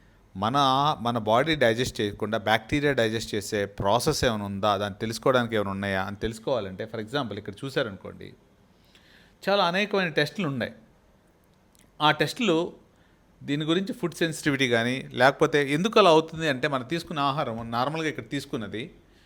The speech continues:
కిందకు వచ్చిన తర్వాత డైజెషన్ ప్యాంక్రియాస్ వీటిలో అవ్వాలి. అది అవ్వకుండా బ్యాక్టీరియాకి, చిన్న పేగులో ఉన్న బ్యాక్టీరియా కనుక తీసుకోగలిగితే, సీబు అంటాం, స్మాల్ ఇంటెస్టైన్ బ్యాక్టీరియల్ ఓవర్‌గ్రోత్.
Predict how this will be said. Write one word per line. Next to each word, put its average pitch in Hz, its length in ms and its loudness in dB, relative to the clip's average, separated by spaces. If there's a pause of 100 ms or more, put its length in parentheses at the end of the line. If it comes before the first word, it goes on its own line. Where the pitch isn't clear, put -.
(200)
కిందకు 170 240 -2
వచ్చిన 156 260 -2
తర్వాత 107 600 -4 (880)
డైజెషన్ 143 520 -4
ప్యాంక్రియాస్ 135 560 0
వీటిలో 123 300 -2
అవ్వాలి. 95 280 -8 (180)
అది 110 100 -2
అవ్వకుండా 139 340 -2
బ్యాక్టీరియాకి, 127 720 0
చిన్న 139 280 -10
పేగులో 143 320 -4
ఉన్న 120 120 -4
బ్యాక్టీరియా 113 480 -2
కనుక 107 320 -6 (520)
తీసుకోగలిగితే, 117 580 -4
సీబు 151 360 -4
అంటాం, 95 320 -6 (140)
స్మాల్ 139 380 -4
ఇంటెస్టైన్ 131 440 -6
బ్యాక్టీరియల్ 110 400 -4
ఓవర్‌గ్రోత్. 95 440 -10